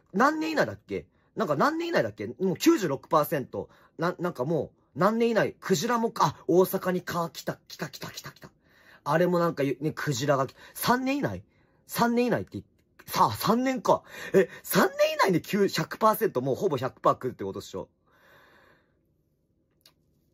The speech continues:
おいおいおいおいおいおいおい。南海トラフってだからさ、俺もさ、なんか今までお前らも調べたことあると思うけどさ、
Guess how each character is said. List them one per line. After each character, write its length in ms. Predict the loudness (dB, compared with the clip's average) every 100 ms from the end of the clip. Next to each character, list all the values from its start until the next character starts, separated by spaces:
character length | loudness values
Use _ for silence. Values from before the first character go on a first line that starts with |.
| _ _ -20 -20 -20 -20 -20 -20 -20 -20 -20 _ -12
お 160 | -6
い 180 | -6 -4
お 140 | -4 -4
い 140 | -4
お 160 | -4 -4
い 120 | -2
お 140 | -4
い 120 | -4
お 200 | -4 -4
い 120 | -4 -4
お 160 | -6
い 100 | -6
お 260 | -8 -8 -10
い。 120 | -14 -18 _ _ -20 -12
南 220 | 0 0 2
海 200 | 0 2
ト 100 | 2
ラ 100 | 2
フ 100 | 2
っ 20 |
て 100 | 2
だ 120 | 2
か 100 | 2
ら 100 | 0
さ、 160 | 2 2
俺 160 | 2
も 120 | 2 0
さ、 220 | 0 0
な 120 | 0
ん 20 |
か 80 | -2
今 180 | -2 0
ま 100 | 0
で 40 |
お 80 | 0
前 140 | 2
ら 40 | 0
も 80 | -2
調 140 | -4
べ 80 | -4
た 60 |
こ 60 | -2
と 80 | -4
あ 20 |
る 60 | -4
と 80 | -6
思 100 | -8
う 40 |
け 60 | -10
ど 60 |
さ、 320 | -4 -4 -4